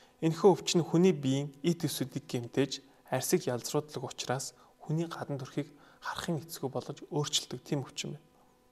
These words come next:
Эрэгтнүүдийн үзүүр хэсэгт ургац үүсч, задрахаар эдээ гоожиж, өмхий үнэртдэг.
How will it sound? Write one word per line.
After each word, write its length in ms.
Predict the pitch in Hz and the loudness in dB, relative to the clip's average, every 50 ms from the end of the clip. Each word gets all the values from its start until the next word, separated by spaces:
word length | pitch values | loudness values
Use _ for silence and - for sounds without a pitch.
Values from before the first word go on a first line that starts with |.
| _ _ _ _ _ _ _ _ _ - _ - - - - - - - - - - _ - | _ _ _ _ _ _ _ _ _ -20 _ -20 -20 -20 -20 -20 -20 -20 -20 -20 -10 _ -2
Эрэгтнүүдийн 480 | 147 - - - 208 220 196 - 208 185 | -2 -2 -2 2 2 2 4 6 6 6
үзүүр 320 | 165 160 160 - 196 156 | 6 6 6 4 2 2
хэсэгт 320 | - - - - - - 135 | 0 -4 -4 -6 -4 -2 2
ургац 320 | 117 123 135 - - - - 160 | 2 2 2 2 -2 -4 0 0
үүсч, 400 | 131 117 117 - - - - - _ | 0 0 0 -4 -10 -12 -14 -14 _
задрахаар 560 | - - 151 - - 151 - - 147 139 127 | -2 -2 0 0 0 0 0 2 2 2 2
эдээ 320 | 135 123 120 120 - 170 156 | 2 -2 -2 4 4 4 4
гоожиж, 480 | 123 - 113 113 110 - - - - | 6 2 -2 -2 -4 -8 -12 -12 -8
өмхий 320 | - 170 143 143 127 - - | -2 0 0 0 0 0 0
үнэртдэг. 560 | 156 127 - - - - - - - - _ | 0 0 -2 -10 -14 -16 -18 -18 -20 -20 _